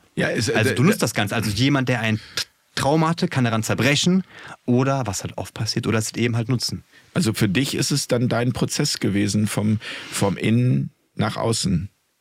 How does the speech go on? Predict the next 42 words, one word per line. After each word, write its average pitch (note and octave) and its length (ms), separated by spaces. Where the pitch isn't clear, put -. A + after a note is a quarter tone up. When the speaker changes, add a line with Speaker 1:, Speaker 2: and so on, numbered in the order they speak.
Speaker 2:
Sozusagen. F2+ 600
Auf A2 160
jeden A2 140
Fall. A2 260
Speaker 1:
Und - 60
Speaker 2:
Weil G#2 260
Speaker 1:
di-, - 40
und, B2 180
und A#2+ 180
di-, B2 140
dich B2 280
dann A#2 140
eben A2 260
auch G#2 260
zu - 240
zeigen. G#2 680
Und G#2+ 160
damit G2+ 280
hast - 180
du F2+ 80
Speaker 2:
Genau. A#2 100
Speaker 1:
das, - 400
ja, A#2 300
du, A2 220
du F#2+ 200
hast G2+ 320
heute A2+ 180
nicht A2 100
einmal A#2 280
gestottert G#2 540
und F#2 180
ich - 140
hab - 160
dich F#2+ 160
auch F#2+ 100
noch G2 140
nie G#2+ 360
stottern G2+ 420
hören. A#2 380
Das - 180
ist - 220
ja A#2+ 380